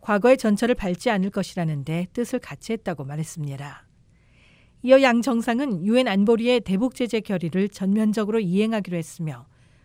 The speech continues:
북한 정권이 경솔하고 위험한 행동을 포기하도록 견제와 압박을 계속 가하기로 했다고 설명했습니다.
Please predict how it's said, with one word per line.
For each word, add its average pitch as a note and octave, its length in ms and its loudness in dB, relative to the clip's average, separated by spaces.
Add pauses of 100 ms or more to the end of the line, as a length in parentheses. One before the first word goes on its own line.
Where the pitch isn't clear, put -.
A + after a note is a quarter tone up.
(140)
북한 A3 320 0
정권이 A#3 500 0
경솔하고 A3 760 2
위험한 A3+ 380 2
행동을 G#3 360 -2
포기하도록 F#3 720 -6 (300)
견제와 G#3 440 2
압박을 F#3+ 380 -4
계속 A3 340 -4
가하기로 F#3+ 460 -4
했다고 C#3+ 340 -12
설명했습니다. C3 960 -8